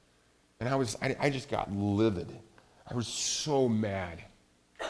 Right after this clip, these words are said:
And I was like, "What's the point of missing an exit? I'm already late. How is this, God, what, how is," I'm just a small little thing, a small little trial.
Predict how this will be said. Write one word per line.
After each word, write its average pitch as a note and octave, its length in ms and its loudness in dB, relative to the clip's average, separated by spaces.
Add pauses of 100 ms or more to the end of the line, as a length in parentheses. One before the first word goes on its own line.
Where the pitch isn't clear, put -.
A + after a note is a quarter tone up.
(160)
And A#2+ 80 -2
I - 20 0
was B2+ 80 0
like, C3 120 -2
"What's E3 360 0
the C3 200 0
point A#2+ 720 -4 (400)
of A2+ 200 6
missing A#2+ 920 2
an G#2+ 120 2 (140)
exit? - 480 -6 (500)
I'm A#2 180 6
already D3+ 520 10
late. A2 340 2
How E3+ 420 8
is E3+ 180 10
this, D3 360 2 (320)
God, E3 300 12
what, E3 220 12 (120)
how G3 300 6
is," E3+ 120 6
I'm F#3+ 80 2
just G#3 140 2
a G#3+ 40 2
small A3+ 440 6
little G#3+ 160 4
thing, - 280 -4
a - 40 -2
small G#3 520 -4
little F#3+ 160 -6
trial. - 400 -6